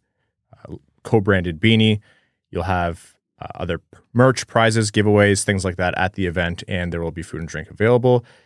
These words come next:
The episode itself is fun because it not only will have us, the hosts, who you can meet and greet thereafter, but Ken Daniels and Chris Osgood will be joining us as special guests for this one. So Winged Wheel Podcast Night at the L C A, Saturday, November fourth. Tickets are finite.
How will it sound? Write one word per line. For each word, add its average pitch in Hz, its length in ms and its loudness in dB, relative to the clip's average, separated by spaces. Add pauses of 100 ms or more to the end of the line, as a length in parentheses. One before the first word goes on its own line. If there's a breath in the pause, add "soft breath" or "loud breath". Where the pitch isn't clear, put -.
(240 soft breath)
The 101 140 0
episode 98 320 2
itself 113 340 2
is 104 120 -2
fun 113 240 2
because 101 280 0
it 92 180 -6
not 95 180 -2
only 95 160 0
will 87 100 -4
have 90 220 -4
us, 92 240 -2
the - 80 -8
hosts, 95 300 -2
who - 80 -4
you 87 120 -4
can 87 140 -14
meet 85 140 -12
and 87 100 -16
greet 80 200 -10
thereafter, 87 400 -4
but - 360 -10 (420 soft breath)
Ken 113 200 0
Daniels 104 520 4
and 120 240 2
Chris 110 220 -2
Osgood 101 360 0
will 85 80 -2
be 87 100 -6
joining 82 300 -6
us 73 160 -6
as - 80 -4
special - 320 -6
guests - 240 -8
for - 160 -12
this - 240 -8
one. - 180 -14
So 104 240 -4
Winged 113 200 0
Wheel 120 160 4
Podcast 98 460 0
Night 95 100 -4
at - 60 -16
the 87 100 -8
L 82 80 -6
C 98 200 -4
A, 98 200 -2 (340 soft breath)
Saturday, 120 440 4
November 95 340 -2
fourth. 92 400 -6 (160)
Tickets 107 400 -2 (100)
are 90 180 -6
finite. 123 680 2